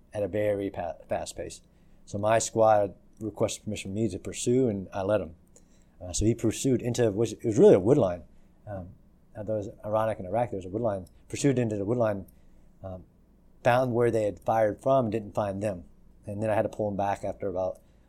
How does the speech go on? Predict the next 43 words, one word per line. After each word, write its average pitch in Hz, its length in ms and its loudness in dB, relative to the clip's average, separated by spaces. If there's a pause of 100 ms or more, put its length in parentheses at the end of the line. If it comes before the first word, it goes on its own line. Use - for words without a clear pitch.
a - 40 -20
thousand 98 340 0
meters 98 320 -4
when 95 80 -8
it - 20 -10
was 85 80 -12
basically, 98 480 -6 (800)
you 92 80 -10
know, 87 60 -10 (1160)
it 107 140 -6
was 92 300 -12
outside 107 260 2
of 98 80 0
my 90 80 -2
control 101 320 -2
if - 80 -6
I 92 40 -6
let 92 160 -4
him 87 120 -14
go, 98 220 2
and 101 100 -2
he, 92 60 -4 (120)
he 95 60 -2
would 90 140 -4
be 95 80 -4
unsupported. 107 640 -2 (1600)
Um, 101 140 -12 (720)
you 110 140 -2
know, 104 120 -6 (440)
we 123 160 2
had 120 240 4 (1120)
pushed 120 220 0
out 113 120 6
a 107 40 2
patrol 104 260 0
after 107 280 0
that 117 240 4
to, 98 200 -4 (120)
to 101 120 -8
see 113 240 0
if 110 80 2
we 101 80 -4
could 92 160 -10